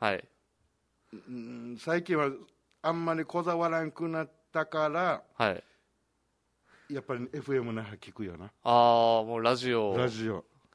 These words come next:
Speaker 1: なるほど。
Speaker 2: で、
Speaker 1: ちょっとまた。
Speaker 2: いろんな人の話聞けるさ、エフエム那覇だけでも。
Speaker 1: はい。
Speaker 2: ちょっと面白いんだよな。
Speaker 1: あー、すごいですね。なんか、またそこに来ての、なんか、いろいろ思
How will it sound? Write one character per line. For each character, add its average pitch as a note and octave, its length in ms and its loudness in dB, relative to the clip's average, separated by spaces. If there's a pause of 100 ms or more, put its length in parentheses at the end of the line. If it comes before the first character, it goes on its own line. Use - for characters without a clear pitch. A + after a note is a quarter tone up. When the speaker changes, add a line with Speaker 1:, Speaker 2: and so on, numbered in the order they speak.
(920)
Speaker 1:
な A2 100 -8
る C3 140 -8
ほ C3+ 160 -6
ど。 A2 220 -2
Speaker 2:
で、 A2 60 -4
Speaker 1:
ち C3 40 4
ょ D#3 60 6
っ - 20 4
と D#3 40 4
ま E3+ 120 6
た。 - 20 4
Speaker 2:
い - 20 2
ろ E3+ 60 2
ん - 0 -
な E3 100 2
人 E3 280 4
の C3+ 140 2
話 C3 420 -4
聞 - 160 -16
け C3 100 -2
る A2+ 80 0
さ、 G#2 140 -10
エ A#2 100 -6
フ A#2 160 -6
エ A2+ 40 -4
ム A2 120 -6
那 G#2 120 -6
覇 G#2+ 180 -8
だ G#2 100 -8
け G#2 160 -12
で F#2+ 100 -10
も。 F2+ 220 -12
Speaker 1:
は A2 160 0
い。 F2 60 -8 (720)
Speaker 2:
ち - 80 -18
ょ - 20 -20
っ - 40 -20
と A2+ 120 -2
面 B2 220 -2
白 G#2 280 -8
い F#2+ 40 -10
ん F#2 60 -12
だ F2 60 -14
よ D2+ 120 -16
な。 F2 120 -16
Speaker 1:
あ - 160 -12
ー、 A2+ 560 2 (380)
す - 160 -14
ご C#4 160 -6
い C#4+ 40 -4
で E3 60 -8
す A#2+ 40 -12
ね。 A2+ 60 -8
な C#3+ 100 -6
ん G#3+ 40 -8
か、 A#2 100 -16 (200)
ま F3 140 -8
た F#3+ 100 -10
そ A3 200 -8
こ C#4+ 180 -6
に D4 100 -6
来 - 120 -14
て - 180 0
の、 G#2+ 140 -2
な A2 100 -4
ん B2 60 -8
か、 G#2+ 160 -2
い A#2 80 -4
ろ C3+ 180 0
い - 20 0
ろ C3 60 -2
思 B2+ 60 -4